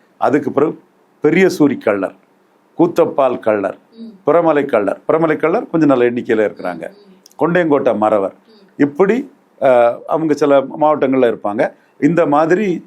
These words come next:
Speaker 1: சமூகங்கள் தான், ஆ, எம் பி சிக்குள்ள, ஆ, வராங்க. இதுல இன்னும் கார்னிகர், ஆ, குறும்ப கவுண்டர்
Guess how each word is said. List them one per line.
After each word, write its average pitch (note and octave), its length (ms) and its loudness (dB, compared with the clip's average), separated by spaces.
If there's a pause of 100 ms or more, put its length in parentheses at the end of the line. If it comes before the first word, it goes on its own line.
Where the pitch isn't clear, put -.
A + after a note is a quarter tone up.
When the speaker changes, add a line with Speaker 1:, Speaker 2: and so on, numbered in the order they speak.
(100)
Speaker 1:
சமூகங்கள் C3 520 0
தான், C3+ 340 0 (280)
ஆ, A#2+ 100 4
எம் D3 200 2
பி C#3+ 200 4
சிக்குள்ள, A2+ 560 0
ஆ, A#2 100 4
வராங்க. A#2 540 0 (400)
இதுல D#3+ 220 2
இன்னும் D#3+ 340 0
கார்னிகர், C#3 640 2 (320)
ஆ, A#2 420 2 (280)
குறும்ப F#3 300 2
கவுண்டர் C3 500 0